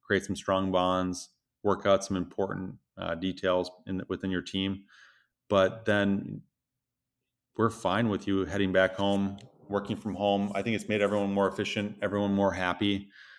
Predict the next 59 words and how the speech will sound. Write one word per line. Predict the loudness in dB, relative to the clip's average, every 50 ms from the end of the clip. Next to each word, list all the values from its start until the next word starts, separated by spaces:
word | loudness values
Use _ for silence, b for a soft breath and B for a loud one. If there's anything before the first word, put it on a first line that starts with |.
| B B B B B _ -2
And | 0 2 4 4 2 2 0 -2 -6 -8 _ _ _ _ _
for | 2 4 4
us, | 4 4 2 -2
it's | -4 -4
working | -4 -4 -4 -2 -2
really | -2 0 0
well. | 0 0 0 0 -2 -8 -2 0
I, | 2 4
I | 4 4 4
think | 4 4 4
it's | 2 2 2
the | 4
way | 4 4
of | 4
the | 2
future, | 0 -2 -2 0 0 0 0 0 b b b b b _
but | 6 8
it | 10 10
also | 10 10 8 4
depends | 4 6 6 6 8 8
on | 6
the | 6 6
stage | 6 6 6 6 6
of | 4 2
business | 2 2 2 0 -2 -2 -4
you're | -2 -2 -2
in. | -2 -4 -6 -10 _ _
You | 0 4
know, | 4 4
if | 6 6
I | 6
was | 6 6
gonna | 6 4 4
start | 4 4 4 6
a | 6
new | 4 4 2
company, | 2 0 -2 -2 0 -2 -2 -2 -4 -6 _ _ _ _ _ _ _ _ _ 2
I'd | 2 2 4
probably | 4 4 4 4
start | 4 2 4 4 4 6 4
it | 2 2 0
with | -2 -2 -2 -2
people | -4 -2 0 2 2 2 2
in | 2 0
the | 0 0
office | 0 0 0 0 -4 -6 -6 -6
because | -8 -8 -4 -2 -2 0 0
there's | 0 -2 -2 -2
just | -6 -6 -6 -6 -6 -2 0
so | 0 0
much | 2 0 -2 -4 -4 -8
communication | -6 -6 -4 -4 -2 -2 -2 -2 -2 -2 -6
you | -6
have | -6 -6
to | -6
do | -4 -4
very | 0 0 0 2 2
early | 0 0 -2 -2 -2 -2
on. | -2 0 0 0 -2 -4